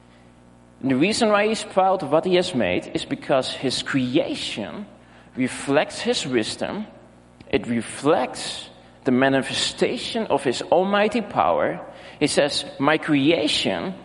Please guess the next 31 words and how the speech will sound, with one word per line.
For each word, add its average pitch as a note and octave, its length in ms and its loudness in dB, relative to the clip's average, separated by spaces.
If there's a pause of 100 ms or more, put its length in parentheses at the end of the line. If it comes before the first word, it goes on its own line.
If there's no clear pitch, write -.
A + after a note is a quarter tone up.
(180)
it A2+ 140 -2
shows C#3 380 2
his A#2+ 240 0
goodness A2 800 -4 (200)
and B2 160 4
his B2 160 0 (120)
unending G3+ 640 2
love." A#2+ 320 2 (320)
And D3 100 -2
this A3+ 140 0
is D3+ 80 -6
the D3 80 -2
reason E3 320 -2
why A2+ 120 4
God D#3 260 2
can A3 120 -4
say, C#3+ 320 -2 (420)
"My A2+ 300 4
creation C#3 680 -2 (200)
is A#2 220 2
good." C4 240 2
And A#2+ 120 0
that's G#2+ 240 0
just, - 300 -2 (440)
it's - 160 -6
not - 200 0
just - 260 -4 (380)
good, G#3+ 480 0
it's - 240 -2
very F#3 560 2
good. C#3+ 380 -2